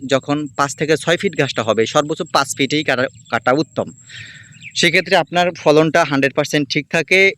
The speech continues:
এবং আপনার কাঁচা ঘাসটা সম্পূর্ণ গবাদি পশু খেয়ে ফেলবে, গাভী হোক, ষাঁড় হোক বা মহিষ হোক। আর আপনি কাটিং রোপণ করতে কৃপণতা করবেন না, যথেষ্ট পরিমাণ প্রজার-, প্র-,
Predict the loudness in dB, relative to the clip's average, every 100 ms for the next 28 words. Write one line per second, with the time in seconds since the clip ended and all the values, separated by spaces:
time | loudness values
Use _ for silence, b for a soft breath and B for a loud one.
0 | 0 0 2 0 -2 -2 -4 -4 -8 -4
1 | -2 0 0 0 0 2 2 0 -2 -4
2 | -4 -4 -2 2 2 2 -2 -6 -8 -6
3 | -6 -6 -6 -6 -10 _ _ _ -4 -2
4 | -2 -4 -8 -14 _ _ 0 0 -2 -2
5 | -2 -2 -8 -10 -20 B B 2 4 0
6 | -2 -6 -8 -12 -16 B B B B B
7 | 2 2 0 -2 -2 -4 -4 0 2 0
8 | 0 -2 -2 -4 -2 -4 -4 -6 -6 -2
9 | 0 2 2 2 -2 -2 -6 -8 -8 -6
10 | -4 0 2 2 0 -6 -20 _ -4 2
11 | 4 4 0 _ 4